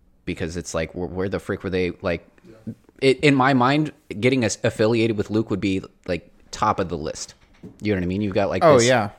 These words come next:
Speaker 1: incredibly powerful Jedi who's obviously doing things right. He was tutored by Obi-Wan and Yoda.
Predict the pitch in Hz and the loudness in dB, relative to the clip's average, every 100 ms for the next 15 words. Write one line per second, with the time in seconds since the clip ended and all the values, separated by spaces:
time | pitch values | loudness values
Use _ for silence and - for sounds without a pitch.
0 | - 110 - 107 101 95 - 95 92 98 | -6 -4 0 0 0 -2 0 -2 -2 -4
1 | 90 87 87 87 90 87 87 90 95 90 | 0 0 0 -2 -2 -2 -2 -2 -4 -4
2 | 85 82 85 82 92 85 85 101 90 82 | -4 -4 -8 -6 -2 -2 -2 -4 -4 -6
3 | - 92 90 87 87 90 87 87 90 87 | -6 -6 -4 -2 -2 -2 -4 -4 -4 -4
4 | 82 82 78 | -6 -6 -6